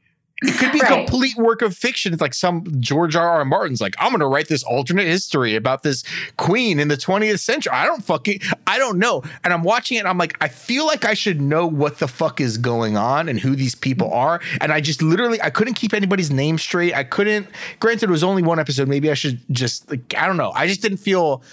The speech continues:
Speaker 1: after one episode like I wanted to watch more. I was confused. I felt like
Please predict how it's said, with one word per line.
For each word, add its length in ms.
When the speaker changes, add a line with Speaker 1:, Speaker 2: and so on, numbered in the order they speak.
Speaker 1:
after 280
one 200
episode 720
like 180
I 60
wanted 440
to 120
watch 320
more. 440
I 120
was 180
confused. 760
I 160
felt 240
like 260